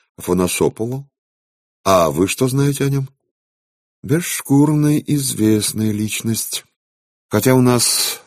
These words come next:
даже нет его точного портретного описания. Боятся сообщать. Вообще Никольская Слобода —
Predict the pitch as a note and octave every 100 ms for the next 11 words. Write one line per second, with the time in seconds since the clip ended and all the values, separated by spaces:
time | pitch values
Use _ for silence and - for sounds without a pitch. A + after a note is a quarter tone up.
0 | - F#2 G2+ G2 G2 G#2 G2+ - G2 G2+
1 | G2+ G2 - G2 - G#2 G2+ F2+ G2+ -
2 | - A2 G#2+ G#2 G#2 - - A2 B1+ G#1+
3 | _ _ _ _ _ _ _ - - F#3+
4 | - - C#2 D#2 - - - - - _
5 | _ _ _ _ _ - - - E3+ F3+
6 | F#3+ - - D#3 D3 C3+ B2+ C3+ C3+ C3+
7 | E3+ D#3 C#3